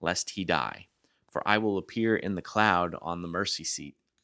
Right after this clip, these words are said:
Aaron shall come into the sanctuary with a young bull for a sin offering, and a ram for a burnt offering. He shall put on the holy linen tunic.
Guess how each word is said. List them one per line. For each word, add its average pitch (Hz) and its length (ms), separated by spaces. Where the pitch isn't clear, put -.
Aaron 127 260
shall 101 300
come 117 480
into 101 200
the 87 120
sanctuary 92 760
with 87 240
a 95 40
young 95 360
bull 87 320
for 82 240
a 85 60
sin 98 240
offering, 85 540
and 92 140
a 87 40
ram 98 340
for 98 180
a 92 40
burnt 110 300
offering. 64 460
He 127 100
shall 117 220
put 143 380
on 127 280
the 110 100
holy 127 640
linen 117 340
tunic. 87 520